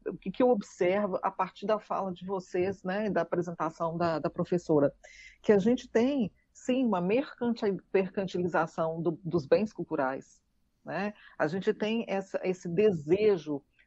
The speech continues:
do mercado de tudo, é, é, aprender, né? E de tudo virar objeto de consumo.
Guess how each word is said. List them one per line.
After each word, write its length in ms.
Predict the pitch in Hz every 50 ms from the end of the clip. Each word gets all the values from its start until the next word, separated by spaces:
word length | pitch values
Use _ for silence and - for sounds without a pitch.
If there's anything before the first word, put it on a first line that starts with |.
| -
do 120 | - 156 165
mercado 840 | 160 165 156 156 - - - 160 160 190 196 190 175 156 160 160
de 140 | 147 160 196
tudo, 680 | 185 _ - 226 247 262 277 269 233 269 269 269 247 - _ -
é, 440 | - 185 - - - 180 175 175 170
é, 60 | -
aprender, 720 | - 175 - - 196 196 190 180 156 147 151 147 151 151 -
né? 420 | 156 156 170 196 214 220 214 190 165
E 80 | 175
de 140 | 160 151 175
tudo 640 | 165 _ - 202 208 226 220 196 233 226 220 208 190
virar 500 | 170 190 196 190 185 180 185 185 185 - -
objeto 500 | 185 175 170 165 156 170 185 180 180 -
de 100 | - -
consumo. 680 | - 190 180 165 - - - 156 147 139 139 139 139